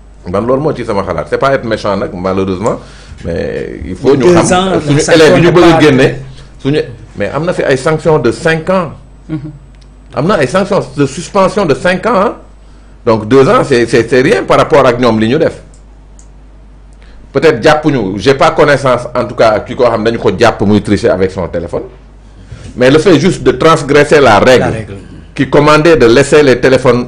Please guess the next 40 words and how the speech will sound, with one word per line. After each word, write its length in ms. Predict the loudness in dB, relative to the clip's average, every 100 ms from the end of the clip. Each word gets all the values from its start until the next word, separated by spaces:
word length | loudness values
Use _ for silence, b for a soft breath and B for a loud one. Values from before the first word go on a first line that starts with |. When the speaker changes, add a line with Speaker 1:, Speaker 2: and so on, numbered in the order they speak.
| -2
Speaker 1:
en 160 | 0 2
dehors 440 | 4 4 2 -2 -8
du 120 | -8
centre, 380 | -8 -8 -10 -18 -18 -6
le 160 | -4
fait 280 | 0 2 2
d'avoir 440 | 2 2 4 2 2
le 140 | -2
cou-, 320 | -4 -8 -8 -8 -4
l'audace 720 | 2 4 4 2 -2 -14 -20 -20 b b b
de 100 | -4
transgresser 580 | 0 0 2 0 2 0 -2
cette 180 | -4 -2
règle-là 420 | -4 -2 -2 -2 B B
mérite 300 | 0 0 0
une 120 | -2
sanction. 360 | -2 -2 -2 -2 -4 -6 -20 -18 -8
Pourquoi 260 | -2 0
ñu 100 | 2
leen 140 | 0 0
di 60 |
baal? 260 | 2 0 0 -10 -20 -20 -20 -20 -20 -20 -20 -20 -20 -18 -6
Mais 220 | -4 -2
est-ce, 280 | -6 -10 -6
où 140 | 2 2
est-ce 140 | 2
qu'on 140 | 0 2
va? 180 | 2
Su 120 | 2 0
fekkee 180 | 2
dañuy 220 | 0 0 2
baal 280 | 2 2 2
des 120 | 0
fautes 220 | 0 -2
aussi 220 | -4 -2
lourdes, 340 | 0 2 2 -4 B B
ñu 60 | 0
leen 140 | 0
di 80 | 2
baal. 260 | 2 2